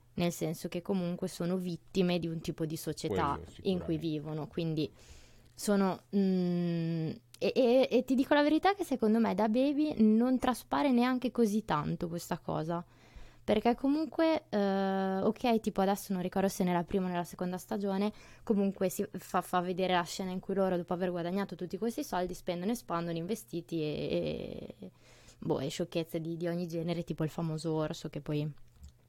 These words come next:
Speaker 1: eh, verrà usato per, per filmarle. Però, ehm,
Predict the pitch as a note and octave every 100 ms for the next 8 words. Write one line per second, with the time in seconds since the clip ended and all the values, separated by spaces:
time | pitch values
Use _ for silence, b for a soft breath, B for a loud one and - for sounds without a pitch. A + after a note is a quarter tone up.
0 | - - G3 E3 E3 E3 F3+ E3+ F3 -
1 | F3 F3 F3+ E3 D#3+ D#3+ E3+ D#3+ D#3 D#3+
2 | D#3 - E3+ - D#3 C#3+ - E3 - B
3 | B B B B B - D#4 C#4+ C#4 D4+
4 | - _ B3 A3 G3+ G3 G3 G3 F#3+ F#3+
5 | F#3+ F#3+ F#3+ F#3+ F#3+ F#3+ F#3+ F3+